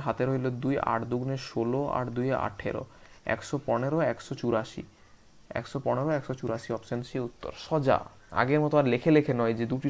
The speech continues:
সংখ্যার বিয়োগফল লেখে লেখে করবো না, ডাইরেক্ট করবো যখন শিখে গেছি আমরা। নেক্সট,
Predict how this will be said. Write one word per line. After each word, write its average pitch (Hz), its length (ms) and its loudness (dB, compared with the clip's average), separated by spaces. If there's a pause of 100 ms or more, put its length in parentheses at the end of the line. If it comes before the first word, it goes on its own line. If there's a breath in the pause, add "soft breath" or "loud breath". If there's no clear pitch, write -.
সংখ্যার 127 420 4
বিয়োগফল 123 500 4 (320)
লেখে 135 180 4
লেখে 143 200 4
করবো 113 200 2
না, - 60 -10 (120)
ডাইরেক্ট 131 320 8
করবো 110 220 2
যখন 113 220 -4
শিখে 117 220 0
গেছি 101 220 -4
আমরা। 92 160 -6 (720 loud breath)
নেক্সট, - 280 -2